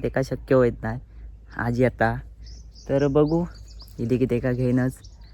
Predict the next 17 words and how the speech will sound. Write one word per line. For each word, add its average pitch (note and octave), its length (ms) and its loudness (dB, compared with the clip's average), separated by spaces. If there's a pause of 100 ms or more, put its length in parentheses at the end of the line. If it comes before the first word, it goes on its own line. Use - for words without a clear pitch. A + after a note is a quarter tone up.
(1000)
काय, C3 280 4 (1080)
काय A2 180 0
नाही A#2 140 2
काय A#2+ 140 2
विचारते A2+ 400 0
असा. A2+ 220 0 (880)
का G#2 60 4
विचारूचा A#2 560 6
हा B2+ 160 6
की D3+ 300 4 (920)
ते C#3+ 100 2
साडी B2 460 6
लावलेली C#3+ 340 8
आहेत C#3 80 6
त्याचं C3+ 300 2 (200)
कारण A#2 340 6
काय? A2 260 4